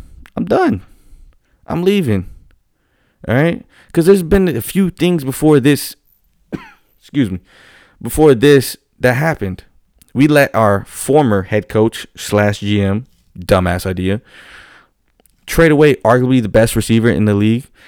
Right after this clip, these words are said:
and has been a top receiver, top three receiver for the past three, four years, maybe a little bit longer, who's been through bullshit quarterbacks and still performed at the highest level. It wasn't getting worse, was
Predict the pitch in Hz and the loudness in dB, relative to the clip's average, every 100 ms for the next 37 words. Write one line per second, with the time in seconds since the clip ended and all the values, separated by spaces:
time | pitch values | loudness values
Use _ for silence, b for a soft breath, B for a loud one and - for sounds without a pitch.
0 | B 104 101 98 110 95 - 101 - - | B -4 -2 0 -2 -2 -6 -6 -4 -4
1 | 107 101 110 123 127 98 107 113 - 117 | -4 -2 -4 -2 -2 0 2 2 0 -2
2 | 127 - 98 - 98 - 110 107 104 98 | -2 -2 -2 0 -2 -4 -4 0 0 0
3 | 101 123 - 98 101 101 101 82 95 107 | 0 -2 -4 -8 -4 -2 -2 0 0 -2
4 | 127 143 - _ b b b b b b | -4 -8 -12 _ b b b b b b
5 | - 117 90 117 113 113 113 b b - | 0 2 2 0 2 0 0 b b -14
6 | 92 110 117 - 110 - 110 110 123 135 | 0 2 2 0 -6 -2 -2 0 0 -4
7 | - - _ _ _ - 107 - 117 110 | -12 -20 _ _ _ -8 -8 -2 -2 0
8 | 113 117 113 110 101 101 110 113 113 - | 0 2 2 0 -2 -2 0 0 -2 -10
9 | _ - 104 113 135 147 b b - - | _ -8 -4 -2 -4 -8 b b -12 -6
10 | 104 117 120 117 98 123 120 101 107 131 | 2 4 4 0 0 0 0 2 2 2
11 | - - 110 | 0 -6 -6